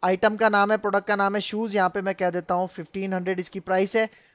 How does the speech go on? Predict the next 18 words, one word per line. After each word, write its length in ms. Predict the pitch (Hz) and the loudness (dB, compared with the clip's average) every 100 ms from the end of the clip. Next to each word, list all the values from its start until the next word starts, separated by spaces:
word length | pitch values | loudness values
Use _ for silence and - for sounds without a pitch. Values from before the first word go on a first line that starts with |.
| _ - | _ -6
चूज़ 220 | 208 - | -4 4
फाइल 200 | 226 226 | 4 6
करते 300 | 220 214 226 | 4 2 0
हैं 100 | 233 _ _ - | -6 _ _ -8
और 120 | 175 | -4
यहाँ 180 | 185 180 | 0 0
पे 140 | 185 190 | 0 -2
मैं 180 | 196 190 | -2 -2
कोई 220 | 190 190 | -2 -2
भी 120 | 208 | -2
दूसरी 320 | 185 185 - 202 | -4 -4 -4 -4
इमेज 160 | 196 | -4
सेलेक्ट 260 | - 185 185 | -2 -4 -2
कर 100 | 180 | -2
लेता 220 | 170 190 | -2 -4
हूँ, 100 | 196 | -6
ठीक 120 | 180 | -6
है, 100 | 180 | -6